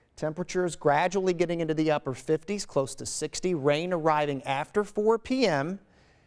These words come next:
By eight o'clock, we are gonna have rain and thunderstorms around. Okay, watch future track thirteen. So here it comes. Okay, that's wave number one. And then as we go through the overnight, widespread heavy rain with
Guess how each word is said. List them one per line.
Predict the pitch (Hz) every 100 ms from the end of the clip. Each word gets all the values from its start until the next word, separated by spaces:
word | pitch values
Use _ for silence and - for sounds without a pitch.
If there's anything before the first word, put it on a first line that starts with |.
| _
By | - 107 127 139
eight | 165 208
o'clock, | 262 - 180 185 -
we | 131
are | 127 147
gonna | 202 180
have | 165 135
rain | 135 139 135 135
and | 131 127
thunderstorms | 139 127 120 143 123 120
around. | 113 107 104 113 147 _ _ _
Okay, | - 156
watch | 123 131 -
future | 147 -
track | 135 151 147 -
thirteen. | 151 147 - 151 165 185
So | 123
here | 107 147
it | 185 -
comes. | 151 151 214 - - -
Okay, | 123 113 147
that's | 156 -
wave | 113 135 170 180
number | 165 165 151
one. | 139 135 190 147 104 120 - _ _ _ _ _
And | 127 131
then | 139
as | 139
we | 139
go | 135 170
through | - 180
the | 170 -
overnight, | 170 180 160 131 135 - _ - _ _ _ -
widespread | 120 117 151 175 190 185 - - 185 196 185 151 _
heavy | - 175 185 196
rain | 156 147 143 156 196 -
with | 127 165 196